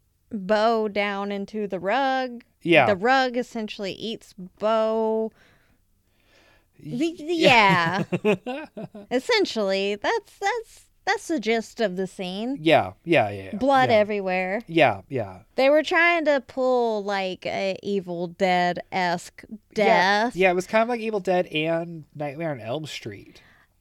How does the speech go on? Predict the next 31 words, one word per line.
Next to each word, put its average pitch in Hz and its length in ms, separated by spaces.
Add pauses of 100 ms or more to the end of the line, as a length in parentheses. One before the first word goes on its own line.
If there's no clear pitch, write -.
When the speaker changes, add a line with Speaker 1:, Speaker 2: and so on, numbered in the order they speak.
(140)
Speaker 1:
Yeah, 226 800
but 208 240
they 254 120
didn't 277 280
quite 240 400
have 214 280
the 202 100
budget 202 560
to 196 120
do 185 500
the 180 500
effect 175 800
Speaker 2:
Yeah. - 40 (260)
Speaker 1:
properly. 370 720 (520)
Speaker 2:
Yeah. 123 320 (260)
Speaker 1:
'Cause 247 260
I 226 300
think 294 200
it 233 140
should 226 160
have 208 120
maybe 196 280
been 185 220
filmed 180 360
from 185 220
above, 180 560
and 175 180
we 170 140
see 185 340
Bo's, 170 560
like, 165 320